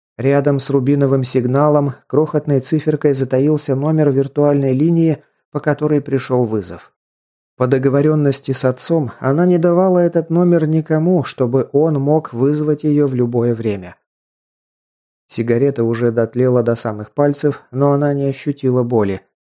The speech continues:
Ее глаза смотрели на коммуникатор, а в душе рос панический страх. «Ну же», мысленно подстегнула себя Мари,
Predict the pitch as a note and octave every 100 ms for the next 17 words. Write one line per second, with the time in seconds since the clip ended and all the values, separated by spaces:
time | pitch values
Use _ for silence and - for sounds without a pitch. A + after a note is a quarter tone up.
0 | _ _ _ G#2+ G2+ G2 D3 E3+ E3+ E3+
1 | D3+ E3 E3+ D#3 D3+ C3 D#3+ E3 D3+ D3
2 | D3 C#3+ C#3 C#3+ - E3+ C#3+ G#2 - _
3 | _ - A2 G#2+ G#2+ G2 - D3 D3+ C#3+
4 | D3 C#3+ - _ C#3+ C3+ B2+ A2+ A#2 -
5 | - G#2+ - A#2 F#2 - _ _ _ _
6 | _ _ _ _ _ _ _ _ B2 C#3+
7 | D3 A#2+ A#2 G#2 _ _ _ B2+ B2+ B2
8 | B2+ B2+ B2+ B2 - C3 C3 B2 A#2+ C3+
9 | C3 B2 B2+ B2 G#2